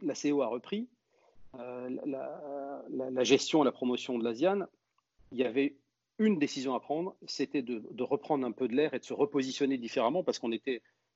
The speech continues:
totalement en frontal avec d'autres séries G T, euh, Touring Car qui existaient en Asie. Et on était complètement, euh, étouffé là-dedans. Donc, une des,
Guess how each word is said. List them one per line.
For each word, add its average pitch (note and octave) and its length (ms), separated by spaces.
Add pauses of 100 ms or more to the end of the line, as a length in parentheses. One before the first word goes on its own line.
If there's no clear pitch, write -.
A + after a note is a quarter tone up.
totalement C#3+ 400
en B2+ 40
frontal C3+ 420
avec A2+ 180
d'autres B2 160
séries B2+ 260
G A2 160
T, B2+ 680
euh, G#2 140
Touring B2+ 280
Car C#3 240
qui A#2+ 80
existaient A2+ 260
en A2 140
Asie. B2+ 280 (960)
Et D3+ 120
on D3+ 100
était D3 260 (180)
complètement, D#3+ 520
euh, C3+ 180
étouffé - 340
là-dedans. B2+ 300 (560)
Donc, A#2 240
une E3 140
des, D#3 160